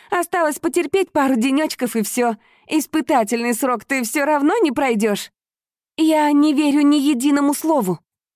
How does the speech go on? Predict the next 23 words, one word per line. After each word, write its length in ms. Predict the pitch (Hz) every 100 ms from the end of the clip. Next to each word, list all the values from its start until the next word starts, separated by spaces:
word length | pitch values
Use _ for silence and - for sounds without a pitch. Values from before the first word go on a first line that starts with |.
| -
Пытаюсь 440 | 208 202 175 165
говорить 460 | 175 185 180 180 214
ровно, 320 | 233 214 175
но 120 | 180
голос 380 | 175 220 190 -
предательски 640 | 196 185 180 180 170 -
ломается. 680 | 190 190 180 156 147 - 147 _ _ -
«Да 260 | 330 285 320
неужели? 960 | 320 330 330 285 277 247 208 202 202 _ _ -
А 140 | - 339
знаешь, 420 | 359 480 311 - _ _
я 200 | - 339
открою 340 | 320 - 427 381
тебе 300 | - 277 311
секрет», 680 | - 294 233 208 180 - _ - - -
склоняется 720 | - 196 185 185 175 170 185
надо 220 | 185 180
мной 220 | 185 226
и 20 |
говорит 480 | 180 175 190 190 -
тихо-тихо. 760 | - 262 - 240 - 185 - - _ _ _ _ _ _ _ -
«Мне 600 | 285 285 277 277 262 240 _ _ _ _ _
пофиг». 1040 | 269 330 403 - - 277 269 _ - -